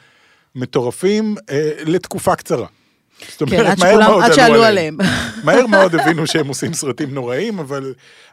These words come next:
Speaker 1: את יודעת שהם היו אמורים לעשות גם את ספיידרמן? היה להם את הזכויות לסרט של ספיידרמן?
Speaker 2: מנחם גולן עושה ספיידרמן, וואו.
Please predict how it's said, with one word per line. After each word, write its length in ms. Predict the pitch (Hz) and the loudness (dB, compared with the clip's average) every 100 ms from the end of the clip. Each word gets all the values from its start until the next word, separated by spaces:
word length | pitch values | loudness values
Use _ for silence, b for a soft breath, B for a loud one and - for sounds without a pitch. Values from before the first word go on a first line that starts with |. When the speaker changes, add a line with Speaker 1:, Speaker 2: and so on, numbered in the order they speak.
| 139 | -12
Speaker 1:
את 80 | 156 | -4
יודעת 220 | 165 165 | -4 -4
שהם 140 | 160 | -6
היו 160 | 156 160 | -6 -6
אמורים 220 | 151 160 | -6 -8
לעשות 260 | 147 165 147 | -8 -10 -12
גם 140 | 147 | -12
את 60 | 139 | -14
ספיידרמן? 520 | - 175 196 202 208 - _ _ _ _ _ _ | -6 -6 -4 -8 -10 -16 _ _ _ _ _ _
היה 140 | 127 139 | -4 -4
להם 120 | 147 | -4
את 80 | 139 | -6
הזכויות 500 | 123 - 131 147 139 | -8 -2 -2 -2 -6
לסרט 340 | 127 147 139 | -8 -6 -6
של 100 | 135 | -8
ספיידרמן? 400 | - - 156 170 | -10 -6 -4 -2
Speaker 2:
מנחם 280 | 202 247 320 | 0 2 2
גולן 280 | 185 180 254 | 2 2 2
עושה 200 | 240 254 | 2 0
ספיידרמן, 640 | 240 - 247 254 226 170 147 | 0 2 2 2 -2 -4 0
וואו. 480 | 170 185 156 143 | 4 4 4 0